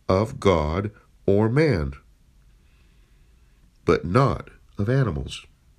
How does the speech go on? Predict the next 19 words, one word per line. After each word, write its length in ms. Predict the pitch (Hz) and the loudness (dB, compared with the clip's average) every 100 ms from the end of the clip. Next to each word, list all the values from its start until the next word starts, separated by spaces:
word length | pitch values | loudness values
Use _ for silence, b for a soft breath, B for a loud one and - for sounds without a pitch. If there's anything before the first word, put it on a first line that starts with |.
| _ _ - _ - - - 143 _ - _ _ _ _ b b b b b b b b b b b | _ _ -20 _ -20 -20 -20 -20 _ -20 _ _ _ _ b b b b b b b b b b b
This 340 | 87 98 175 175 | 0 4 4 2
attempt 600 | 143 - 139 90 - - - _ _ - | -2 2 4 2 -2 -16 -20 _ _ -6
by 160 | 92 101 | -2 0
the 80 | |
translators 920 | 104 - 120 113 - 87 71 65 - - B B B B - | 0 2 2 2 -2 -2 -2 -6 -12 -18 B B B B -6
to 120 | - | -2
use 580 | 101 135 160 156 139 - b b b b b _ _ 87 | 0 -2 0 -2 -4 -10 b b b b b _ _ -6
Greek 600 | - 143 165 - - - _ _ _ | 0 2 0 -8 -20 -20 _ _ _
mythological 920 | 98 110 110 110 107 110 113 113 - | 0 0 0 0 2 0 -2 -6 -8
concepts 840 | 104 110 110 101 - - - - - b b b b b b _ | -6 -2 -2 -2 -6 -8 -8 -16 -16 b b b b b b _
to 260 | - 113 92 | 2 4 2
read 540 | 80 90 175 175 143 | 0 2 4 2 -2
into 600 | - 151 147 - 76 - - _ _ _ _ | 0 0 0 -2 -2 -2 -14 _ _ _ _
the 100 | 98 | 0
words 460 | 98 117 120 92 | 2 2 2 0
of 160 | 107 87 | -2 -2
Hebrew 600 | - 131 120 80 78 73 - _ _ - - | -2 -2 -2 -2 -4 -6 -14 _ _ -20 -6
is 140 | 92 | -2
absurd. 680 | 92 - - 127 95 69 | -2 -2 -2 0 0 -4